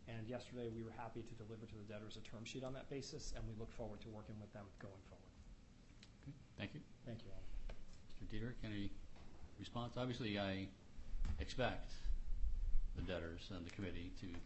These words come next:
Speaker 2: cooperate fully, and there be a free flow of information between the two. Um, you know, we, I, I, I did not appoint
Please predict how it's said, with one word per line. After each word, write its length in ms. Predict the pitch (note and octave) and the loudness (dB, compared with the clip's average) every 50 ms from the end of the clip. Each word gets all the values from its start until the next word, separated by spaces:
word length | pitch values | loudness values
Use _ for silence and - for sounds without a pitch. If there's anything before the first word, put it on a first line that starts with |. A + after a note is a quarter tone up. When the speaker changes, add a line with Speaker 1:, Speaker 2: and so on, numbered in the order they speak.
| - | -6
Speaker 2:
cooperate 460 | - - - G2+ G2+ F#2+ - F#2 F2+ - | -6 -4 -4 -4 -2 -2 -4 -4 -4 -4
fully, 300 | - C3 A2+ F2+ F2 F2 - - - - - - - - - | -6 -6 -2 0 0 0 0 0 -2 -4 -6 -6 -6 -4 -4
and 240 | F#2+ E2+ E2+ E2+ E2+ D#2+ - - - - - | -4 -4 -6 -6 -8 -10 -10 -12 -12 -8 -2
there 80 | F#2+ F#2 | 2 4
be 200 | F#2 F#2 F#2 F2+ | 6 6 6 4
a 80 | E2+ E2+ - - - - - - | 4 6 6 8 8 8 8 6
free 260 | - A2 G#2 G2 G2 F#2+ - - | 6 4 4 4 4 4 2 2
flow 280 | A2+ G#2 G2+ G2+ G2 | 4 4 4 4 4
of 100 | F#2 F2+ | 4 2
information 640 | F#2+ F#2 - G2 F#2+ G2 G2+ F#2+ - F#2 F2+ F#2 F2+ | 0 0 0 2 2 2 2 2 0 -2 -2 -2 -2
between 360 | F#2 - - A2+ A2 A2 G#2+ | -2 -4 -2 -2 -2 -2 -4
the 140 | F#2+ - - | -4 -6 -8
two. 60 | - - - D#2+ F#2+ - - - - - - - - - - - - - - - - | -8 -8 -8 -8 -10 -8 -8 -10 -10 -10 -10 -10 -8 -6 -6 -6 -4 -2 0 0 2
Um, 280 | F#2+ F2+ F2+ F2 E2+ F2 E2+ E2+ - - - - - - - - - - - - - - - - - - - - - - - - - - - - - - - - - - - - - - - - - - - | 0 0 -2 -2 -2 0 2 2 2 6 6 8 8 8 8 8 8 6 6 6 4 0 -2 -6 -10 -12 -14 -14 -14 -14 -14 -12 -12 -10 -10 -8 -6 0 4 4 4 6 6 8 8 8 8 8 6 2 0
you 60 | - E2+ | 0 -2
know, 80 | E2 E2 - F#2+ | -2 -4 -4 -4
we, 80 | G2 F#2+ - - - - | -6 -8 -8 -8 -10 -10
I, 320 | - - - - - F2+ F#2 | -8 -8 -8 -8 -6 -6 -6
I, 220 | F#2 F#2 F#2+ F#2 | -6 -4 -4 -4
I 40 | F2+ E2+ - | -4 -2 0
did 160 | G#2 F#2 F2+ | 0 2 2
not 320 | F#2+ G#2 G#2+ A2 G#2+ - F#2 | 2 2 2 0 0 -2 -4
appoint 560 | F2 - - - A#2 A2 G2 F2 - - | -6 -6 -4 -4 -2 -2 -2 -2 -4 -6